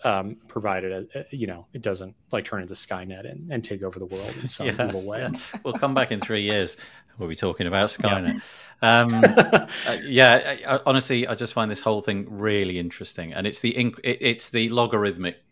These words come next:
Speaker 2: curve of how, how quickly it's getting
Speaker 1: Yeah.
Speaker 2: better that is, is a bit w-, scary for me. And I do worry about our own industry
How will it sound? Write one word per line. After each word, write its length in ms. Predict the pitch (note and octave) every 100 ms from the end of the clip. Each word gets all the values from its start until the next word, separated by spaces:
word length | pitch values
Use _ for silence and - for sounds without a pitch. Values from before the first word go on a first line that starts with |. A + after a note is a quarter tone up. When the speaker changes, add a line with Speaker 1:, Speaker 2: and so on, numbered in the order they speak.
| _
Speaker 2:
curve 460 | - F2+ E2 D#2 -
of 120 | E2
how, 260 | - E2 D#2+ _ _ _ -
how 140 | F2
quickly 440 | E2+ G#2 - F2 E2
it's 140 | -
getting 240 | - G2 E2+
Speaker 1:
Yeah. 60 |
Speaker 2:
better 400 | E2 D#2 - D#2 - _ _ _ _ _
that 200 | F2+ E2 -
is, 540 | F2 E2 - - - _
is 420 | F2 E2 D#2 - -
a 160 | G2 G2+
bit 220 | E2+ E2+ -
w-, 380 | F2+ F2+ - -
scary 460 | - - F#2 F2+ E2
for 100 | -
me. 80 | F#2
And 100 | B2
I 60 |
do 160 | C#3 E3+
worry 300 | D3+ C3+ A2+
about 260 | G#2+ F#2+ D#2+
our 200 | F2+ F2+
own 180 | F2 F2
industry 540 | E2+ E2 - D#2 D2